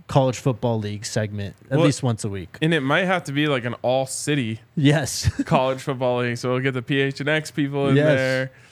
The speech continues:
Speaker 2: Um, you know, A S U, U of A. Maybe by that
Speaker 1: Do
Speaker 2: point.
Speaker 1: we have a playoff committee of our own? <laughs>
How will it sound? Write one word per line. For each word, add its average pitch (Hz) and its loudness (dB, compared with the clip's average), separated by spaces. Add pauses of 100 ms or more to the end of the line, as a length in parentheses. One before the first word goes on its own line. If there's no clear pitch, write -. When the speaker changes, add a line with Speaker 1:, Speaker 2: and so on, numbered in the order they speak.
(340)
Speaker 2:
Um, 101 -2
you 117 -4
know, 107 0
A 123 0
S 123 -6
U, 123 -2
U 120 -2
of 120 -2
A. 117 0 (400)
Maybe 123 -2
by 117 2
that 120 2
Speaker 1:
Do 208 2
Speaker 2:
point. 196 4
Speaker 1:
we - 4
have 214 2
a 214 4
playoff 151 0
committee 160 2
of 147 2
our 139 2
own? 151 0
<laughs> - -20